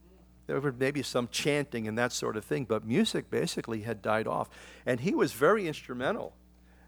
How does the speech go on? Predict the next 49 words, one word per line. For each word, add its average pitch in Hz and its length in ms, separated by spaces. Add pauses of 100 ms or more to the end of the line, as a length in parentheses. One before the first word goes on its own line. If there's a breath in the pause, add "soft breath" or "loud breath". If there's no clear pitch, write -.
Uh, 113 100
that 151 160
was 156 140
one 156 140
of 139 80
the, 127 60
one 131 240
of 139 80
the, 120 160
the, 113 180
the, 110 300
you 120 80
know, 120 100
the 104 140
Reformation, 123 960
you 110 140
know, 104 160
principles, 110 840 (360 soft breath)
uh, 104 120
that 117 140
came 127 220
out 135 160
of 143 60
it. 120 80
And 127 80
even, 233 340
even 214 240
a 160 60
number 165 260
of 127 100
the, 135 100
his 139 320 (140)
fellow 156 300
reformers, 135 800 (400 soft breath)
um, 117 500 (300 soft breath)
didn't 160 240
like 202 240
the 156 100
fact 127 380
that 131 100
he 147 80
was, 143 260
you 123 120
know, 120 80
he 147 140
was, 135 260 (280)
uh, 123 100 (100)
accentuating 127 800
music. 240 420